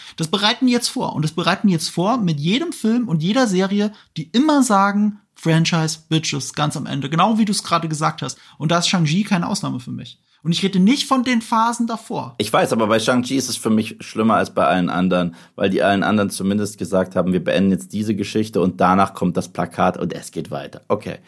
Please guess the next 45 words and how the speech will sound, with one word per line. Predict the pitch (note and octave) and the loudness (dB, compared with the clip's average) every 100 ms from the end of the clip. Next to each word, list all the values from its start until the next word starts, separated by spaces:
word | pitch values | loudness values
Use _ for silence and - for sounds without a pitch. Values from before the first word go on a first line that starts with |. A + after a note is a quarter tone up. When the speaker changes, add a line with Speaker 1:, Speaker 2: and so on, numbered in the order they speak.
| - - _ _ _ - | -20 -20 _ _ _ -4
Speaker 2:
Aber | F#2 F#2+ F#2 | 2 2 2
dass | G2+ | 0
das | G#2 - | 0 -2
Plakat | G2+ - G#2+ G#2+ | -2 2 0 2
noch | G#2+ E2 | -2 0
in | G2 | 2
der | F2+ | 0
Szene | - G2 G2 F#2+ | 0 0 0 -2
kommt. | F2 E2+ - - _ _ _ _ - | -6 -8 -10 -18 _ _ _ _ -10
Verstehst | - G2 - | -2 -2 -2
du? | G#2 | -6
Das, | F#2 | -6
das | G2+ G#2+ | -4 -2
ist | A#2+ - | -2 0
so | |
ein | A2 | 2
bisschen, | A2+ - | 2 0
als | A2 F#3 | 0 0
wenn | G#2 | 0
ich | G2+ | 0
in | G2+ | 0
einem | - | 0
Restaurant | F#3+ - G2+ - G#2+ F2+ | -2 -2 -2 0 0 0
sitze, | F2 - G2 G#2 A2 - - | -2 -4 -6 -6 -6 -16 -4
was | F#3 - | -4 2
esse, | - G#2 - G2 F#2 | 2 2 0 0 0
ich | - | 0
hab | G2 - | -2 0
noch | G2 F#2 | -2 0
was | F#2+ F#2+ | -2 -2
auf | - | -4
dem | F2+ | -4
Teller | - G2+ | -2 0
und | F#2+ F2+ | 0 0
der | |
Kellner | - F#2+ F#2 F#2 | -4 -2 0 2
nimmt | F#2 - | 0 0
mir | F#2 | -2
den | F2 | 0
Teller | F#2+ A2 G#2+ | 0 0 -2
schon | F2 E2+ | -4 -6
weg. | F2 | -6
Ich | - | -10
sag | - F2 | -10 -6
mal | F2 | -6